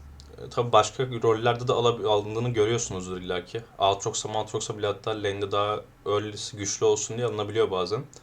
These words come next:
Ya, illa görmüşsünüz Pro Arena'da vesaire diğer yerlerde de. <clears throat> Mantığı şu aslında. Burst odaklı, yani ani hasar odaklı bir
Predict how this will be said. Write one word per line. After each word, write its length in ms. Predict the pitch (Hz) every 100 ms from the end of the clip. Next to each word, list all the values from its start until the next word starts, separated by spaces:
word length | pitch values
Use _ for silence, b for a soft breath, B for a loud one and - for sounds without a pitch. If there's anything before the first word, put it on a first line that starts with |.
| B B B B B B B B B - -
Ya, 60 | -
illa 260 | 113 107
görmüşsünüz 560 | 101 110 104 - 92 -
Pro 180 | 107 101
Arena'da 400 | 101 98 98 95
vesaire 520 | 95 95 92 98 - - 101
diğer 180 | 95
yerlerde 460 | 95 92 90 92 98
de. 120 | 123 - - - -
<clears throat> 40 | 131 120 113 - - _ _ _ _ - _ _ - B B -
Mantığı 400 | 139 156 - 180
şu 160 | - 170
aslında. 560 | 135 - 104 123 135 - _ - 113
Burst 400 | 120 139 139 120
odaklı, 320 | 107 101 110
yani 360 | 101 104 104 - -
ani 320 | 107 120 131
hasar 300 | 110 101 104
odaklı 440 | 98 95 - 101
bir 240 | 101 98